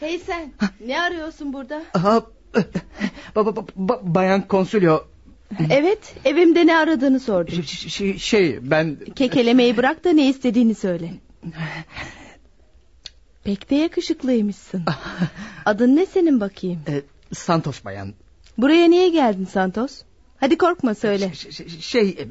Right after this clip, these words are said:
Speaker 2: e, si-, si-, sizi yani görmeye, sizi görmeye geldim.
Speaker 1: Öyle mi?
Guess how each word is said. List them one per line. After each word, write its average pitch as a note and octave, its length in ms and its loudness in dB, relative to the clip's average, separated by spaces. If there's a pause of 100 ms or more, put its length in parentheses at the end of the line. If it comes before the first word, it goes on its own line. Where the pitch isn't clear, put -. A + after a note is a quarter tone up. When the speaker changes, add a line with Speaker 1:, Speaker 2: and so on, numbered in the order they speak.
(120)
Speaker 2:
e, F3+ 60 -8
si-, G3 280 -12
si-, F#3 340 -14
sizi A#3 440 -2 (460)
yani A3 420 0
görmeye, F3+ 540 2 (320)
sizi F3 360 -2
görmeye D3+ 360 2
geldim. G#2+ 340 -8 (240)
Speaker 1:
Öyle A#3+ 260 4
mi? A#4 140 -2